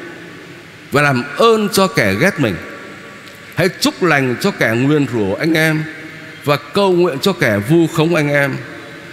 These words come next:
Ai vả má anh bên này thì đưa cả má kia nữa. Ai đoạt áo ngoài thì lấy cả áo trong nữa. Ai xin thì hãy cho. Ai lấy cái gì của anh thì đừng đòi lại.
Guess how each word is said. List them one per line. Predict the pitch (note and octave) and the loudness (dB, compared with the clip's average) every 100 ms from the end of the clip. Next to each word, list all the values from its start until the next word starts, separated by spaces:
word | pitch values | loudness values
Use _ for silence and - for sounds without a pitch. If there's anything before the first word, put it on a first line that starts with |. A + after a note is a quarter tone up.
| - - | -18 -6
Ai | D3+ E3 D#3 | 0 2 2
vả | A2+ A#2 F2+ E2 F#2 G#2 | 0 0 0 -2 -4 -2
má | A#2+ C3+ F#3 G#3 | 0 2 0 0
anh | D#3 D3+ C#3+ | 0 0 0
bên | C3+ C#3 | 0 2
này | G#2+ F2 - - - | 0 -2 -8 -14 -4
thì | A2 F#2+ E2 F#3+ | -2 -2 -4 -4
đưa | G3+ G#3 | 2 2
cả | - - A2+ F#2+ | 0 -2 -2 0
má | B2+ F#3 | 0 0
kia | G3+ D#3 | 0 -2
nữa. | C3+ F3+ G3 - - - - - - | -2 -4 -6 -12 -18 -18 -18 -12 -2
Ai | F3+ F#3 - - | 2 0 -2 -4
đoạt | D#3 C3+ - | -4 -4 -4
áo | D3+ | -4
ngoài | F#3+ D3+ A#2 G#2+ - - - | -2 -2 -2 -4 -8 -8 0
thì | A#2 | 0
lấy | G#2 C3 G3+ - | 2 2 2 0
cả | F#2+ - | -4 -2
áo | A#2+ F3 - | -2 0 0
trong | D#3 D3+ | 0 0
nữa. | G2 E3 G3 - - - - - - | -2 -4 -6 -14 -18 -20 -20 -16 0
Ai | F3 | 2
xin | - - C4+ B3+ G#3+ - | 2 2 2 2 0 -2
thì | A#2+ | 0
hãy | F2+ C3 | 0 0
cho. | F3+ G3+ G#3 G#3 - - - - - - | 0 2 2 -2 -6 -16 -18 -20 -20 -8
Ai | - F#3 | 0 2
lấy | F#3 A3+ | 6 4
cái | C#4 B3 | 4 2
gì | E3+ - | 2 2
của | C3+ | 2
anh | F3 F3+ - - | 2 2 -2 0
thì | D3+ - | 0 2
đừng | G3 F3+ C#3+ | 2 2 2
đòi | B2+ A#2 | 0 0
lại. | G#2 G#2 | -2 -4